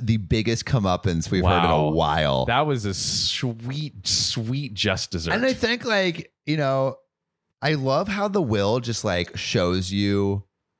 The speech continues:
Speaker 1: how these, like, the gr-, like, like, who treated the grandparents well and who didn't.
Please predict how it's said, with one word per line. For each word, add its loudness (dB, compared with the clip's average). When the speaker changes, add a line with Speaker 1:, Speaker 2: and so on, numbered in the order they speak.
Speaker 1:
how 2
these, 2
like, 0
the 2
gr-, 0
like, 0
like, 0
who 2
treated 0
the 0
grandparents 0
well 2
and -4
who 0
didn't. -4